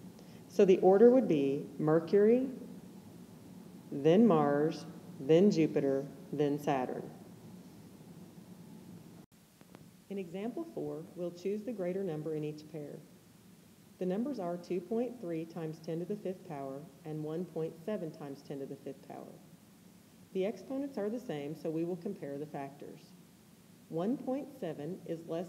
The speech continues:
than two point three, so two point three times ten to the fifth is the greatest number. Now let's try some on your own.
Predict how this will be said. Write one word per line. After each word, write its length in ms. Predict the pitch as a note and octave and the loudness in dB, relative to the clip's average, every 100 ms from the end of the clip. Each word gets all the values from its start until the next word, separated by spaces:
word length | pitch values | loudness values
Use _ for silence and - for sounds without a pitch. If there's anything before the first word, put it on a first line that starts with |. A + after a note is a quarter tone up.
| - | -6
than 100 | A3 | -6
two 200 | G#3 F3 | -4 -8
point 300 | - F#3 - | -6 -8 -8
three, 340 | - C#3+ C#3 D#3 - - - | -10 -10 -10 -12 -16 -20 -8
so 100 | F3+ | -6
two 300 | E3+ - G#3 | -6 -4 -6
point 380 | A#3 G3+ G3+ G#3 - | -4 -6 -4 -4 -8
three 240 | F#3 E3 D#3 | -6 -4 -4
times 320 | - D3+ D3 | -6 -8 -8
ten 180 | - D#3+ | -8 -8
to 60 | |
the 100 | F3 | -6
fifth 380 | G3 D3 C3+ C3+ - | -8 -6 -8 -8 -10
is 140 | D#3 | -10
the 100 | D3 | -10
greatest 440 | D#3 D3 C3+ C#3 - - | -12 -10 -10 -10 -14 -14
number. 300 | D3 B2+ - A#2 - - - - - - - - - - - - - - - _ _ _ _ _ _ _ _ _ - _ _ - | -12 -12 -14 -18 -20 -20 -20 -20 -20 -20 -20 -20 -20 -20 -20 -20 -20 -20 -20 _ _ _ _ _ _ _ _ _ -20 _ _ -18
Now 180 | F#3 G#3 C4+ | -14 -12 -12
let's 200 | C4 - | -14 -16
try 200 | E3 F3 | -14 -14
some 240 | E3 D3+ | -12 -12
on 100 | D3+ | -10
your 120 | D#3 - | -10 -12
own. 260 | C#3+ - | -14 -14